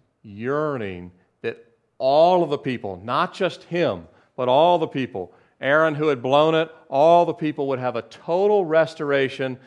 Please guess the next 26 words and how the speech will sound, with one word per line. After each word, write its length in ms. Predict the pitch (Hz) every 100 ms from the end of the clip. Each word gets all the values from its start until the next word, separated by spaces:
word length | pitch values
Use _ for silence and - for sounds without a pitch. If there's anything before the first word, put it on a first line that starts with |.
| _ _
and 260 | 123 113 - - -
total 360 | 165 170 175 160
forgiveness. 960 | - 143 117 127 95 95 78 _ _ _ _ _ _ _ _ _ _ _ _ _ _ _ _ _
When 140 | 123
I 120 | 117 117
meet 320 | 135 160 -
people 460 | 123 104 92 82 _ _ _ _ _ _ _ _ _ _ _ _ _
that 420 | 123 113 - - _ _ _ _ 120
are 120 | 107
still 680 | - - - 156 147 127 - 127
outside 960 | 131 147 - - 135 127 117 95 90 90 _ _ _ 117
of 140 | 107
God's 300 | 120 113 110
grace, 580 | - 131 117 92 - _ _ _ _
it 120 | 127 110
breaks 320 | 135 160 -
my 160 | 143
heart 360 | 120 131 151 131
to 80 | 110
see 720 | - 151 147 127 113 110 110 _ _ _ _ _ _ _ _ _
they 220 | 113 117
live 420 | 113 110 135 143 120
in 120 | 104
such 320 | - 131 -
a 60 | 113
way 580 | 117 131 87 82 85